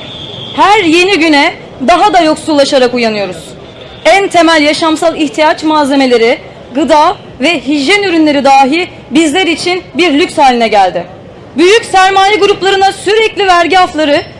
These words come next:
kıyak ihaleler sağlanırken akaryakıt istasyonları vergi dairesine, cep telefonları dört farklı vergi kalemiyle mobil vergi dairesine çevrilmiş durumda.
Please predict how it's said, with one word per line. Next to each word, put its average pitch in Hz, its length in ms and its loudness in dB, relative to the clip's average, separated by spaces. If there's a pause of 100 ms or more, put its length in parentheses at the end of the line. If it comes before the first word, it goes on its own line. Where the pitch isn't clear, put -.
(260)
kıyak 339 280 0
ihaleler 339 480 2
sağlanırken 339 760 0 (460)
akaryakıt 370 840 0 (100)
istasyonları 311 920 -2 (260)
vergi 320 320 2
dairesine, 330 680 0 (300)
cep 339 220 -2
telefonları 370 640 -2 (100)
dört 381 240 2
farklı 349 460 -2
vergi 311 340 0
kalemiyle 320 600 0 (260)
mobil 330 520 0
vergi 302 320 0
dairesine 339 500 0
çevrilmiş 302 480 -4
durumda. 220 360 -2